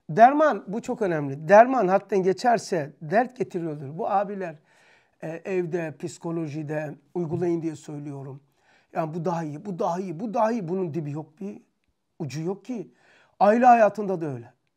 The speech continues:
Onu tenkit ediyor, onu eleştiriyor. Ya kardeşim bırak ya, herkes her şeyi biliyor. Bak karışma. Yani ders namında, kitap okuma adına eve sahip çıkmazsın.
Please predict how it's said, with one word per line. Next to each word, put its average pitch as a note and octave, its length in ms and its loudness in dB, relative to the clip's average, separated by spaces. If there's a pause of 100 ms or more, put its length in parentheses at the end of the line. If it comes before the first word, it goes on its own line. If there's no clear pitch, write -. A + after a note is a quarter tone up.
(300)
Onu A#3+ 200 -2
tenkit D#3+ 300 -10
ediyor, C3+ 240 -12
onu G#3 180 -6
eleştiriyor. C3+ 680 -10 (520)
Ya A3 160 -10
kardeşim A#3+ 500 -12
bırak D4 320 -12
ya, D3+ 260 -10
herkes - 380 -8
her - 60 -12
şeyi G3 260 -12
biliyor. A3+ 320 -8 (380)
Bak - 300 -6 (140)
karışma. A3 580 -12 (220)
Yani G#3 380 -2 (480)
ders B3 360 -2
namında, D3 680 -10 (160)
kitap B3+ 300 -4
okuma F#3+ 340 -6
adına C#3+ 420 -12 (200)
eve G#3 260 2
sahip F#3+ 320 -4
çıkmazsın. C3 680 -16